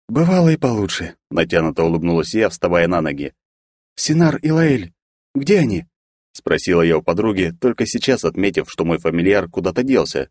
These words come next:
да и Лаэля рядом не было. «Они в порядке», заверила меня Ли. «Однако я предложила им слегка отдохнуть. Несмотря на то, что они воины, так сильно их потрепало впервые в жизни. Не будь у нас Хила, даже часть атак, что драконы на себя приняли,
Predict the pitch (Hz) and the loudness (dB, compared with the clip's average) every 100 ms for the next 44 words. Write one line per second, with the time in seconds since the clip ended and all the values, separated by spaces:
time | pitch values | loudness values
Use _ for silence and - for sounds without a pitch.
0 | - 82 82 82 90 143 87 85 80 82 | -10 -2 2 4 2 2 2 2 0 0
1 | 87 76 71 64 _ _ _ _ - 185 | -2 -2 -4 -6 _ _ _ _ -2 0
2 | 190 175 165 113 - 98 - - 82 85 | 2 2 2 2 2 -4 -4 -12 -2 0
3 | 82 80 78 82 82 80 69 _ _ _ | 2 0 0 0 0 0 -2 _ _ _
4 | _ - 170 175 175 170 165 165 135 143 | _ -2 2 2 2 2 2 0 0 0
5 | 143 160 147 135 131 127 151 139 147 - | 2 2 2 0 -6 -4 -4 -2 -4 -2
6 | 101 87 - _ _ _ _ 131 127 143 | -2 -2 -8 _ _ _ _ -4 -2 -2
7 | 135 139 131 139 131 - 104 101 92 160 | 0 0 2 0 -2 0 0 0 0 0
8 | 131 80 - _ _ _ 131 123 - 170 | 0 -2 -6 _ _ _ -4 -2 -2 2
9 | 151 120 - 123 117 147 135 - 127 113 | 2 2 0 -2 0 2 0 2 -2 2
10 | 135 143 139 151 87 80 - _ _ _ | 2 2 0 0 0 -4 -6 _ _ _
11 | 135 139 156 131 131 - - 170 127 107 | -2 0 0 2 0 -2 0 2 2 2
12 | 139 147 - 156 139 92 87 147 135 _ | -2 -2 0 0 0 -2 -2 -2 -2 _
13 | _ - 110 107 123 104 101 92 107 90 | _ 0 0 2 0 0 0 0 -2 0
14 | 147 117 90 85 | 0 0 -2 -6